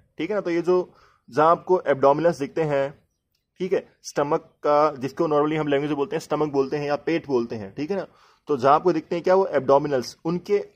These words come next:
लेफ्ट साइड में क्या होता है, आपका स्टमक होता है, left of abdominal cavity। नेक्स्ट posterior, posterior मीन्स यहाँ पे पीछे, किसके, डायफ्राम के पीछे होता है।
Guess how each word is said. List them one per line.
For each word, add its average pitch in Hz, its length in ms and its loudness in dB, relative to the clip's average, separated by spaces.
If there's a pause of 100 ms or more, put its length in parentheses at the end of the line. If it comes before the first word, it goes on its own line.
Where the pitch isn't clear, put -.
(120)
लेफ्ट 147 400 0
साइड 147 240 0
में 160 120 -6
क्या 160 120 0
होता 147 140 0
है, 147 60 2
आपका 175 300 -2 (580)
स्टमक 127 340 -2
होता 107 160 -6
है, 101 100 -14 (340)
left 131 380 0
of 156 120 2 (340)
abdominal 120 460 -2
cavity। 98 340 -6 (680)
नेक्स्ट 165 320 -2 (140)
posterior, 170 560 0 (720)
posterior 175 400 -2
मीन्स 196 220 -2
यहाँ 180 100 4
पे 208 80 -2
पीछे, 175 360 -6 (760)
किसके, 208 320 -4 (160)
डायफ्राम 156 420 2
के 170 100 -2
पीछे 151 280 -4
होता 101 160 -2
है। 98 100 -12